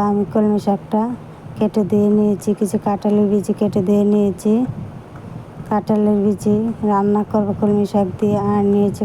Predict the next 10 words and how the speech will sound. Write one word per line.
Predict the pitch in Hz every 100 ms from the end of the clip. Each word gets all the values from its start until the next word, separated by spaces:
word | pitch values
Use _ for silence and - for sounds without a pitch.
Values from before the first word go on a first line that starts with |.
| -
কাঁচামরিচ, | 202 190 214 202 202 185
রসুন, | 214 202 214 208 190
পেঁয়াজ | 208 208 214 214 208
আর | 202 196
কিছু | 220 202 208 -
শীতল | 220 214 208
দিয়ে | 202 202 208
নিয়েছি। | 214 208 - 226 262 - - - - - - -
কাঁঠালের | 202 214 208 196
বিচি | 196 214